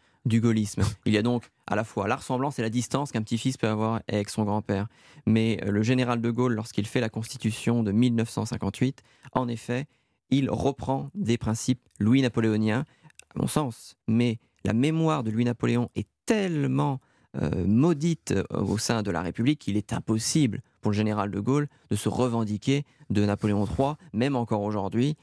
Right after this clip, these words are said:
Napole-, il y a autour de Napoléon trois tout un, toute une mémoire pavlovienne, toute une mémoire de réflexe pavlovien.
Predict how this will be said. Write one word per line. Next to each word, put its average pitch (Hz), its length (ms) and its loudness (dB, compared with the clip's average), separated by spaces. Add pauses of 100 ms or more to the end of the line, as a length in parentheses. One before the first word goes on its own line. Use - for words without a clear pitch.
(180)
Napole-, 113 360 0
il 107 160 2
y 131 80 4
a 131 60 2
autour 117 220 0
de 104 80 2
Napoléon 123 440 0
trois 127 180 -2
tout 107 220 -6
un, 98 120 -2 (460)
toute - 160 -6
une 110 140 6
mémoire 135 400 2
pavlovienne, 120 580 0
toute - 160 -14
une 107 100 0
mémoire 120 240 2
de - 80 -8
réflexe 147 380 -2
pavlovien. 110 560 0